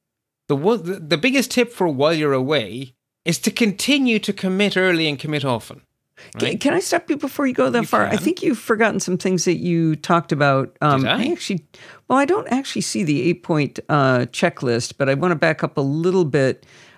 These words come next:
Speaker 2: Um, you talked about on the quick and dirty temporary fix where we're gonna download stuff. You s-
Speaker 1: Mm-hmm.
Speaker 2: uh, you did say that should be a temporary change. Did we talk about why, the three reasons why that's bad to
Speaker 1: We
Speaker 2: keep
Speaker 1: didn't
Speaker 2: it that
Speaker 1: go
Speaker 2: way?
Speaker 1: into it in de-, no, you're right. We, we didn't go into that in detail. So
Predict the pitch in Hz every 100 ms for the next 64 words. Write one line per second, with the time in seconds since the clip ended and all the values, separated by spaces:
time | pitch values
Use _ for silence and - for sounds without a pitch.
0 | _ 165 156 147 - _ 180 180 269 294
1 | 240 202 170 - 175 156 - 226 190 170
2 | 170 151 175 156 156 143 151 143 135 135
3 | 131 123 127 135 147 147 147 139 - 156
4 | 156 - - - _ 160 180 175 123 113
5 | 196 - 151 156 170 202 180 190 165 165
6 | - 147 135 - 180 165 175 170 - 180
7 | 180 185 - 156 147 180 160 160 151 147
8 | 135 156 123 147 139 170 156 151 143 151
9 | 143 139 139 135 - - - - 143 147
10 | 135 208 269 269 220 190 202 170 147 131
11 | 151 151 143 143 123 123 127 139 147 135
12 | 131 127 123 110 113 120 113 120 110 -
13 | 147 143 143 127